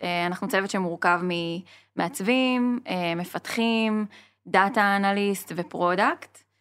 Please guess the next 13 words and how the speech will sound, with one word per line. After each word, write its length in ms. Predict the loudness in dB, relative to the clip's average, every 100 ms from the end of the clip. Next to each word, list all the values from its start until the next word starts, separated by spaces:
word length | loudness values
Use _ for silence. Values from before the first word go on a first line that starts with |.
| _ _ -2
אה, 220 | 0 0
ובעצם 600 | 0 2 2 2 2 2 0
אנחנו 300 | -2 0 0
מחפשים 540 | 0 -2 -4 -2 2 2
הזדמנויות 760 | 2 0 0 0 0 0 -2 -6
בתוך 300 | -4 -2 0
המוצר, 500 | 0 0 2 2 2 0
אנחנו 240 | -2 -2 -2
מחפשים 460 | -4 -4 0 2
אזורים 640 | 2 2 0 2 0 0 0
שיש 1120 | -2 0 0 0 -4 -12 -20 _ 2 2 4
בהם, 460 | 4 4 4 2 2
אה, 520 | 2 0 0 -2